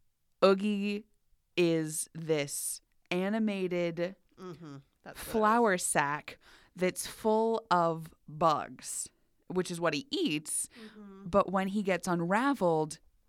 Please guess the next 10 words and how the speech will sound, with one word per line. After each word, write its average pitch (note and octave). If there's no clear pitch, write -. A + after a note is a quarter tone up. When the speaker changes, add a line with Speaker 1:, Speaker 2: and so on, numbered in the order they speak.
Speaker 1:
he G#3
goes D4+
away F3+
because G#3+
the F#3+
bugs G#3+
go A#3+
away. F#3
And G#3+
there's, G3+